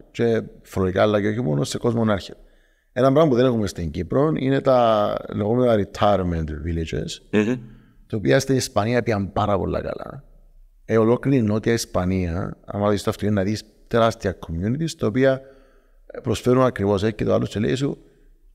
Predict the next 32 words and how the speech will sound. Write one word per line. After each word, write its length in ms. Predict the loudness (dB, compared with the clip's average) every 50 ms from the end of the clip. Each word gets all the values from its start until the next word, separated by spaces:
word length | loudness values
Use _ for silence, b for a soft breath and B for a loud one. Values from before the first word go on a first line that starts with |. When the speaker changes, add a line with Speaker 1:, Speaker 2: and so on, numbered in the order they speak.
| _ -20 -20
Speaker 1:
ε, 140 | -16 -14 -12 -12 -12 -12 -12 -8
ε, 100 | -4 -4
"Πια 180 | -4 0 0 0
σύνταξη, 680 | 0 2 2 4 4 4 2 2 0 0 0 0 0 -2 -2
έλα 200 | 0 2 4 4
δαμέ, 360 | 4 4 2 2 2 0 -2 -2
ε, 100 | -4 -2
θα 160 | 0 0 0
σου 160 | 0 0 0
φορολογήσω 480 | 2 2 2 2 2 0 0 0 -2 -2
τη 80 | -2
σύνταξη 440 | -4 -6 -6 -2 -2 -2 -2 -2 -6
σου". 320 | -6 -4 -4 -4 -6 -6 -6 -2
Speaker 2:
Μην 140 | 0 2 2
ανησυχάς 420 | 2 2 0 -2 -2 -2 -2 0
για 120 | 0 0 0
τίποτε 320 | 0 0 0 0 0 2
άλλο. 100 | 0 2
Speaker 1:
Θα 80 | 4 4
γίνεις 260 | 4 4 4 2 0 -4 -6 0
tax 140 | 2 2 2
resident, 640 | 2 0 0 0 0 0 -2 -4 -4 -2 -4 -4 -4 -4
θα 60 | -4
γίνεις 180 | -4 -4 -4
φορολογικός 400 | -2 0 0 0 2 0 -2 -2
κάτοικος 640 | 0 2 2 2 2 0 -4 -4 -6 -6 -6 -12 -18 _ -20 -20 -20 -16
της 160 | -12 -10 -8 -8
Ισπανίας, 520 | -8 -8 -6 -4 -2 0 0 0 -2 -2
χωρίς 140 | -4 -4 -4
να 60 | -4
σου 100 | -4 -4
φορολογώ 480 | -2 0 0 0 0 0 -2 -4 -4 -6